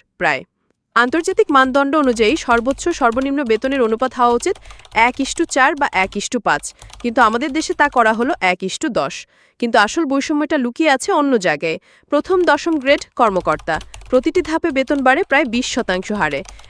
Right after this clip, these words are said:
একাদশ থেকে বিশতম গ্রেড কর্মচারী, প্রতিটি ধাপে বেতন বাড়ে গড়ে মাত্র চার শতাংশ হারে। ভাবুন একবার, কর্মকর্তাদের জন্য বিশ শতাংশ বৃদ্ধি আর কর্মচারীদের জন্য মাত্র চার শতাংশ। এখানেই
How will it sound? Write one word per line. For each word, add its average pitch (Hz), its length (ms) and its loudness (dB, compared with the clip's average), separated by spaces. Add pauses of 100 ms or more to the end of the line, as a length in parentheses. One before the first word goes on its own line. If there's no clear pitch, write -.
(160)
একাদশ 269 380 0
থেকে 359 160 0
বিশতম 277 400 -2
গ্রেড 262 260 0 (120)
কর্মচারী, 202 520 2 (300)
প্রতিটি 339 400 0
ধাপে 320 220 -2
বেতন 277 320 0
বাড়ে 277 200 4 (420)
গড়ে 233 260 4
মাত্র 226 240 2 (140)
চার 277 220 6
শতাংশ 175 360 -4
হারে। 175 260 -4 (340)
ভাবুন 262 340 4 (100)
একবার, 160 240 -2 (300)
কর্মকর্তাদের 320 680 2
জন্য 359 120 4 (120)
বিশ 285 180 0
শতাংশ 233 300 0 (140)
বৃদ্ধি 180 280 -2 (320)
আর 240 180 0
কর্মচারীদের 320 560 4
জন্য 370 240 2
মাত্র 392 160 -2 (100)
চার 302 220 4
শতাংশ। 415 320 0 (460)
এখানেই 508 360 2